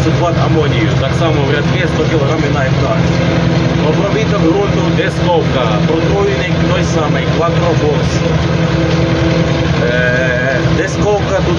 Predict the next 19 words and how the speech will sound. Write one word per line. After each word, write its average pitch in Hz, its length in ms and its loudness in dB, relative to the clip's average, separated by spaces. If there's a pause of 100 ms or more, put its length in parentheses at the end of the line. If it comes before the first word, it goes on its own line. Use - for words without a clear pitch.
з 165 140 0
осени. 165 400 0 (1400)
Сої 180 280 -6
в 160 80 0
нас, 165 240 0
коротше, 160 400 2
дискувалося. 151 1000 0 (480)
І, 156 100 2
можливо, 175 400 0 (540)
осенью - 380 -2 (120)
тут 170 100 0
посіємо 160 480 0
пшеничку. 151 540 0 (140)
Тому 160 140 2
будемо 160 360 0 (180)
слідкувати 156 600 0 (480)
за - 80 0
нашим 160 300 0
експериментом. 147 840 0